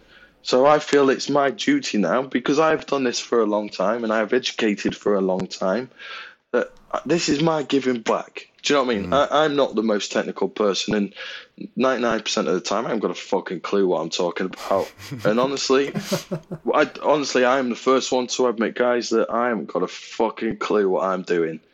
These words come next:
Speaker 1: But you know what? I'm big enough and ugly enough to go, but I know the right people to ask, I know what to ask,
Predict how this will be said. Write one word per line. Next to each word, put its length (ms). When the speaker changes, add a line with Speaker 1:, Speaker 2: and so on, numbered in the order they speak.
Speaker 1:
But 160
you 80
know 100
what? 220
I'm 160
big 240
enough 320
and 80
ugly 280
enough 320
to 120
go, 260
but 100
I 100
know 180
the 60
right 220
people 280
to 80
ask, 220
I 60
know 180
what 320
to 100
ask, 360